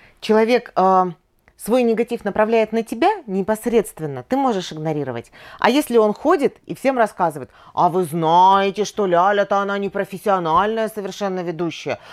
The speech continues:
А вы знаете», а где ещё он к начальнику пойдёт? «А вы знаете, что у неё там не то образование или ещё что-то?»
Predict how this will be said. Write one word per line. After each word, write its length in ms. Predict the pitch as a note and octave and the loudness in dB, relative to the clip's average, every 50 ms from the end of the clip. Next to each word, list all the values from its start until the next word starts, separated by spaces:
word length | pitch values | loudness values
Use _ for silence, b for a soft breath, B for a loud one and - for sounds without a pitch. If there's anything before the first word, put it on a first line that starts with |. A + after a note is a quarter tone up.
| B B | B B
А 160 | B F3+ G3+ F#3 | B 2 2 2
вы 240 | D3 G#3 B3 B3 | 0 -2 -4 -4
знаете», 340 | G3 E3+ A3 A#3+ A#3+ A#3 - G3+ | -2 0 0 0 0 2 2 2
а 80 | F3+ | 2
где 200 | D#3+ C#3 C#3+ F#3+ | 2 -2 -8 -8
ещё 200 | G3 E3+ - G#3 | -8 -6 -4 -4
он 100 | F#3+ F3 | -4 -4
к 100 | - - | -6 -6
начальнику 540 | F#3 F3 - - E3 F#3 A3+ B3+ - - A#3 | -6 -6 -4 -2 -2 -2 -2 -4 -6 -6 -8
пойдёт? 380 | - - A3 G#3 F3 F#3 E3 - B B B B | -4 -2 -2 0 0 -2 -4 -4 B B B B
«А 100 | F#3 G#3 | 2 2
вы 120 | A3 A#3+ | 2 2
знаете, 360 | A3 A#3+ C4+ D#4+ F4 F4 E4 D4 | 2 2 2 2 0 0 -4 -6
что 140 | - D4+ | -4 -6
у 20 | C4+ | -4
неё 200 | B3 A#3+ A#3 A3 G3+ | -2 0 0 0 2
там 200 | A3 G3 F#3+ G3+ | 0 0 0 0
не 100 | A#3+ - | -2 0
то 260 | - A#3 A3 G3 G3+ | 2 2 4 4 4
образование 680 | A3 G3 A3 A#3 A3 G3+ A3 G#3 G#3 G3 F#3 E3+ E3 | 2 2 2 0 0 2 2 2 2 0 0 -4 -4
или 80 | D#3+ D#3+ | -6 -6
ещё 140 | D#3+ - A3+ | -6 -8 -10
что-то?» 260 | - - E3 C#3+ - | -10 -8 -10 -10 -10